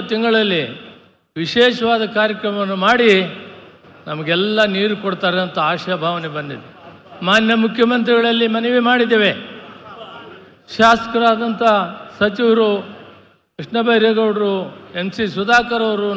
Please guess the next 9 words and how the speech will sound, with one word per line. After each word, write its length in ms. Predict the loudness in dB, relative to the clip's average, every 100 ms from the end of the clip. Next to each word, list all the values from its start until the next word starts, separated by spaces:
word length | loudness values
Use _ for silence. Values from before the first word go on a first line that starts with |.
| -2
ನಾನು 200 | -2 -4 -6
ಕೂಡ 120 | -4 -4 -6 -16 -20 -20 _ _ _ _ _ _ _ _ -4
ಈ 100 | 2 6
ಯೋಜನೆಯನ್ನ 600 | 6 6 4 4 4 4 4 4 0 -12 -14 -18 -20 -20 _ _ _ _ _ _ _ _ _ _ _ _ _ _ _
ಕೋಲಾರ, 340 | 2 4 6 4 2
ಚಿಕ್ಕಬಳ್ಳಾಪುರ 640 | -2 0 4 4 2 2 4 4 2 -6 -14 -18 -20 _ _ _ _ _ _ _ -10
ಮತ್ತು 360 | -2 -2 0 -2 0
ಬೆಂಗಳೂರು 380 | 2 2 2 2
ಗ್ರಾಮಾಂತರಕ್ಕೆ 680 | 2 2 0 0 -4 -4